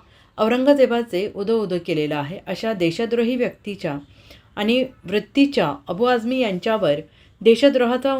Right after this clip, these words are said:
गुन्हा दाखल करून त्यांची आमदारकी राज्यातल्या हिंदुत्ववादी सरकारने रद्द करावी, अन्यथा या अबू आझमीला राज्यात शिवभक्त फिरू देणार नाहीत. औरंगजेब हा हिंदू द्वेष्टा, हिंदूंचे मंदिरे तोडणारा, हिंदूंचे धर्मांतरण करणारा,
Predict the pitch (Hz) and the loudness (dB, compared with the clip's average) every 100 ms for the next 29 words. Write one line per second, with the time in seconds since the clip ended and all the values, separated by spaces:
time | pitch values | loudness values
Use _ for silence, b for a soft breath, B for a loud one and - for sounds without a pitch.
0 | 220 196 196 240 269 262 220 214 175 170 | -4 -4 -4 -2 -2 -2 -6 -4 -4 -2
1 | 190 180 - - 196 185 220 226 202 180 | -4 -4 -4 -4 -4 -2 -2 0 0 0
2 | 165 214 226 240 208 185 180 240 269 262 | 0 -6 -4 -4 -4 -4 -4 -4 -2 -2
3 | 196 214 220 196 202 208 220 170 143 202 | -2 -4 -4 -4 -4 -4 -2 -2 -2 -4
4 | 208 170 160 151 147 165 185 - 220 262 | -2 -2 0 -2 -2 -6 -6 -6 -6 -6
5 | - B B B B - 240 269 233 247 | -12 B B B B 2 6 6 4 2
6 | 254 - 226 247 226 226 208 180 226 226 | 0 -2 -2 -2 0 -2 -4 -4 -6 -6
7 | 220 - 233 233 208 - 233 226 226 254 | -10 -6 -4 -2 -4 -4 -6 -4 -2 0
8 | 233 180 175 160 139 143 - b b b | 0 0 -2 -4 -6 -8 -12 b b b
9 | - 233 254 269 277 277 254 233 262 233 | 0 2 4 4 4 4 2 -4 -6 -4
10 | 226 208 247 180 190 180 - 165 - 175 | -6 -4 -6 -4 -4 -4 -6 -8 -8 -8
11 | 185 202 214 247 226 196 190 214 240 233 | -6 -4 -2 -2 -2 -2 -2 0 -2 -2
12 | 185 170 208 220 156 147 180 180 214 220 | -2 -2 -2 -2 -4 -4 -6 -6 -4 -4
13 | 220 185 170 202 233 247 247 202 175 185 | -4 -4 -6 -4 -4 -4 -4 -4 -4 -4
14 | 202 | -6